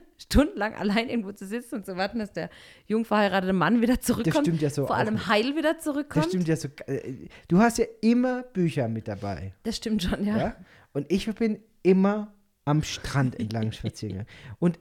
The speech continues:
Speaker 2: tatsächlich die Hochzeitsreise w-, würde ich fast so identisch auch nochmal wiederholen.
Speaker 1: So, weißt,
Speaker 2: Es
Speaker 1: mit
Speaker 2: war
Speaker 1: den vielen schönen Autofahrten,
Speaker 2: es,
Speaker 1: meinst
Speaker 2: es war so
Speaker 1: Immer mit der Angst im
Speaker 2: Wei-,
Speaker 1: Genick, dass
Speaker 2: weißt
Speaker 1: der
Speaker 2: du
Speaker 1: V-W-Bus jetzt den Geist aufgibt.
Speaker 2: weißt du, was der Witz ist? <laughs>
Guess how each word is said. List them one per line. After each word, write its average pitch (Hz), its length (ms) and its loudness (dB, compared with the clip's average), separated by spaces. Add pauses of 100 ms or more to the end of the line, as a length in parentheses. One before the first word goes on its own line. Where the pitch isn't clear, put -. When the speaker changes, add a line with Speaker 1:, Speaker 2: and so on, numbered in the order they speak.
Speaker 2:
tatsächlich 233 440 0
die 240 100 2
Hochzeitsreise 202 640 0
w-, 175 60 -12 (380)
würde 175 380 -4
ich - 300 -4
fast - 640 -8
so 220 280 0
identisch 208 540 -2
auch 185 100 -2
nochmal 196 240 -2
wiederholen. 196 500 -4 (920)
Speaker 1:
So, - 200 -10 (180)
weißt, 180 260 -8 (260)
Speaker 2:
Es - 120 -2
Speaker 1:
mit - 40 0
Speaker 2:
war 220 140 8
Speaker 1:
den 285 80 4
vielen 277 260 2
schönen 247 220 0
Autofahrten, 349 640 -2
Speaker 2:
es, 208 40 -4
Speaker 1:
meinst 202 260 2
Speaker 2:
es 185 200 2
war 190 160 4
so 208 320 2
Speaker 1:
Immer 240 160 2
mit 247 120 2
der 247 140 4
Angst 247 240 2
im 294 80 4
Speaker 2:
Wei-, 294 80 6
Speaker 1:
Genick, 269 260 6
dass 311 120 6
Speaker 2:
weißt 247 200 8
Speaker 1:
der 247 60 8
Speaker 2:
du 220 60 6
Speaker 1:
V-W-Bus 233 360 2
jetzt 240 220 0
den 226 60 -6
Geist 240 300 2
aufgibt. 294 160 -2
Speaker 2:
weißt 190 180 4
du, 247 60 2
was 226 120 6
der 190 160 4
Witz 214 160 4 (120)
ist? 240 220 4 (340)
<laughs> 202 340 -2